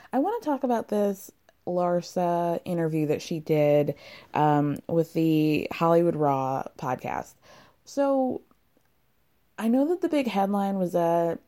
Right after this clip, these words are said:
she announced that she had been dating Tristan or seeing Tristan or talking to Tristan, however you wanna word that, prior to Khloé, that basically she met him first, she hit it first, if you will,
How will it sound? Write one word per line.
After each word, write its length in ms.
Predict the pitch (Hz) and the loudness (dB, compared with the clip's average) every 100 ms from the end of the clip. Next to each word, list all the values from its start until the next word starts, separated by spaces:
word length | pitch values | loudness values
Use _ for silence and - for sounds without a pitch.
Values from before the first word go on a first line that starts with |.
| _ - | _ -16
she 200 | - 214 | -6 -2
announced 340 | 214 175 175 | 0 -2 -4
that 100 | - | -8
she 160 | - 180 | -4 -2
had 120 | 175 | 0
been 180 | 185 180 | 0 0
dating 560 | 165 160 156 156 156 151 - - _ _ | 2 2 2 0 -4 -10 -18 -20 _ _
Tristan 680 | - - 175 165 170 165 156 | -10 -2 0 2 2 2 0
or 80 | 151 | -6
seeing 440 | - 240 233 220 | -4 0 0 0
Tristan 420 | 214 214 202 185 - | 0 -2 -2 -6 -8
or 80 | |
talking 400 | - 208 214 214 | -8 -4 -2 0
to 80 | 202 | -2
Tristan, 360 | 190 190 - 185 | 0 -2 -2 -4
however 360 | 170 180 180 | -2 -2 0
you 120 | 185 175 | 0 2
wanna 200 | 170 156 | 0 2
word 220 | 147 147 | 0 0
that, 280 | 147 147 - _ _ _ _ _ _ _ _ - - - _ - | 0 -2 -6 _ _ _ _ _ _ _ _ -20 -20 -20 _ -12
prior 560 | 180 165 160 156 151 | -2 0 2 2 0
to 420 | 147 - 143 139 - | -4 -6 -4 -4 -6
Khloé, 600 | - 240 226 226 220 214 | -2 0 2 2 2 0
that 140 | 180 | 0
basically 720 | - 175 170 165 170 165 165 - - _ _ _ _ | -2 -2 -4 -4 0 0 -2 -8 -20 _ _ _ _
she 220 | - 269 | -6 -2
met 180 | 269 269 | 0 0
him 180 | 247 262 | 0 0
first, 460 | - 190 185 185 - | 2 2 4 0 -4
she 120 | 202 | -2
hit 180 | 202 208 | 0 -2
it 100 | 214 | -2
first, 480 | 175 165 170 - | 0 2 0 -4
if 140 | 160 - | -8 -6
you 100 | 160 | -4
will, 400 | 156 147 151 | -2 -2 -4